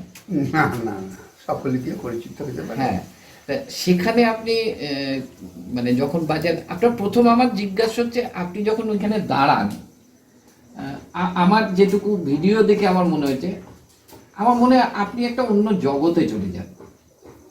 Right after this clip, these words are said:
Speaker 1: ঠিক, ঠিক, একদম বাস্তব।
Speaker 2: মানে এটা কি ওই সময়টুকুর জন্যই আপনার এটা হয়?
Speaker 1: সেটা ঠাকুর জানে,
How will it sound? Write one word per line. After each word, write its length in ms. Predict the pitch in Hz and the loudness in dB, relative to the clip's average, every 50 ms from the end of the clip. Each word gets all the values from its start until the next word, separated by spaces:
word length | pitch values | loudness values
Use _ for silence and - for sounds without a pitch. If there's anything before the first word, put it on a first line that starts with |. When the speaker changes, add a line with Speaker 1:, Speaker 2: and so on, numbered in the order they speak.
| _ _ _ - - - - _ _ _ _ - - - - - - - - - - - | _ _ _ -20 -20 -20 -20 _ _ _ _ -20 -20 -20 -20 -20 -20 -20 -20 -20 -18 -10
Speaker 1:
ঠিক, 240 | - 151 - - - - - - - - - - _ _ - - - - - - - - - _ - - - - - _ _ _ _ _ - - _ _ _ _ _ _ - - - - - | -6 -4 -4 -4 -6 -10 -16 -20 -20 -20 -20 -20 _ _ -20 -20 -20 -20 -20 -20 -20 -20 -20 _ -20 -20 -20 -20 -20 _ _ _ _ _ -20 -20 _ _ _ _ _ _ -20 -20 -20 -16 -10
ঠিক, 220 | - 131 113 - - - - _ _ _ _ - - - - _ _ _ _ _ _ - - - - - - - - - | -6 -6 -6 -6 -10 -16 -20 _ _ _ _ -20 -20 -20 -20 _ _ _ _ _ _ -20 -20 -20 -20 -20 -20 -20 -16 -14
একদম 420 | 107 107 104 - - 127 123 131 | -14 -14 -14 -14 -10 -8 -6 -6
বাস্তব। 380 | 135 117 101 92 - - - - - - _ _ _ _ _ _ - - - 349 - - - - _ _ _ _ _ _ _ _ _ _ _ _ _ _ _ - | -4 -6 -8 -10 -12 -16 -20 -20 -20 -20 _ _ _ _ _ _ -12 -10 -10 -10 -10 -12 -14 -20 _ _ _ _ _ _ _ _ _ _ _ _ _ _ _ -10
Speaker 2:
মানে 340 | 143 147 151 143 131 - - | -6 -6 -4 -6 -6 -8 -8
এটা 200 | 170 175 196 220 | -6 -4 -2 -2
কি 200 | - - - - - | -2 -2 -4 -2 2
ওই 180 | 196 214 202 | 2 4 4
সময়টুকুর 800 | 180 - - 185 190 202 220 220 208 233 226 214 240 220 185 175 | 2 2 2 2 2 2 2 2 0 -2 -4 -2 -2 -2 0 2
জন্যই 460 | 180 196 208 214 220 247 254 254 240 | 4 6 6 6 6 6 6 4 4
আপনার 300 | 202 170 - 214 214 185 | 2 0 0 -2 -2 -2
এটা 160 | 160 - 127 | -2 -2 -4
হয়? 240 | 113 98 95 92 87 - - - _ _ _ _ _ _ _ _ _ _ _ _ _ _ _ _ _ _ - - - - - | -4 -6 -8 -10 -12 -14 -18 -20 _ _ _ _ _ _ _ _ _ _ _ _ _ _ _ _ _ _ -20 -20 -20 -10 -6
Speaker 1:
সেটা 260 | 165 165 - 185 170 175 180 180 170 170 175 - - - - - - _ _ _ _ _ _ _ _ _ _ _ - - | -6 -2 0 2 2 4 4 2 2 0 -2 -4 -8 -12 -16 -20 -20 _ _ _ _ _ _ _ _ _ _ _ -8 -6
ঠাকুর 360 | 143 - - 156 143 123 107 | -6 -2 0 0 0 0 -2
জানে, 180 | - 92 90 | -4 -6 -8